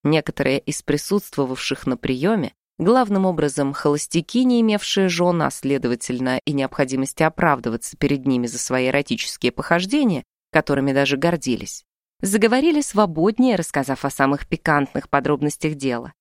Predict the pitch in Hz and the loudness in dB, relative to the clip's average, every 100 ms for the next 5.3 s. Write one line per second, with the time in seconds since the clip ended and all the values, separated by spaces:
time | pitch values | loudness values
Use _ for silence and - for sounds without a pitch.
0 | _ _ - 247 233 262 330 320 254 240 | _ _ 0 2 2 0 0 2 2 2
1 | - 285 302 254 226 226 208 214 165 - | 0 -2 -2 0 0 2 2 2 0 -2
2 | 175 160 160 143 131 131 220 247 208 214 | -2 0 -2 -2 -2 0 0 0 -2 0
3 | 214 269 247 226 185 180 147 127 - 139 | 2 2 4 2 2 0 0 -2 -4 -6
4 | 117 - - 147 196 - 143 123 - - | -8 -8 -4 -2 -2 -4 -2 -2 -6 -10
5 | 120 - | -10 -14